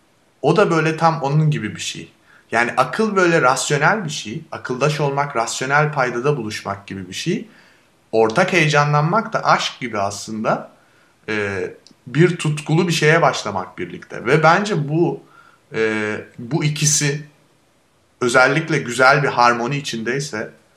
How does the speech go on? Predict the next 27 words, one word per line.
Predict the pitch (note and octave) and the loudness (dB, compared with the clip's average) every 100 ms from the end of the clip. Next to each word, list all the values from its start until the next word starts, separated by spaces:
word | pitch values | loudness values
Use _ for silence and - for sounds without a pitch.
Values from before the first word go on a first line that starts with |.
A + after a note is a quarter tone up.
| _ _ _ _ _ - | _ _ _ _ _ -16
mükemmel. | A2+ A2 C3 B2 A2 F2 - | -8 4 4 6 2 0 -2
Yani | G#2 A2+ | 0 2
o | - C3+ | 2 0
yüzden | D#3+ E3 D#3+ | 2 2 2
hep | D#3 D#3 | 0 4
derler | D#3+ F3 A#3 | 4 4 2
ya, | E3+ F#2 | 0 -4
iyi | A#2+ C#3+ D3+ | -2 -2 0
takım | D3+ D3+ D3 | 0 0 -2
kurmak | D3 D3 D3+ - | -2 -2 -4 -2
çok | C#3 - | -6 -6
zor. | G#2 E2+ - _ G2 | -8 -10 -12 _ -4
Ya | G#2+ | 2
ben | C#3 F#3+ F3+ | 4 4 2
buna | F3 | 0
inanmazdım. | D#3+ D#3+ F3+ F3 F3+ D#3 A#2 A#2 - _ _ _ - | 2 2 2 2 2 0 -6 -10 -14 _ _ _ -4
Ama | C3 D3 | -2 0
çok | F#3+ - | -2 0
samimi | D#3+ D#3+ F3+ | 0 2 0
söylüyorum | F3 D3 B2+ A2+ A2+ A2+ | 2 2 4 2 2 2
yani, | A#2+ C#3+ C#3 - _ _ _ - | 2 2 0 -4 _ _ _ -10
o | - | 0
kadar | F3+ G#3+ G#3 | 6 6 6
doğru | F3+ F3 F3 | 4 4 2
bir | |
laf | G#3 E3 - | -2 -8 -14
ki. | - G2+ | -20 -20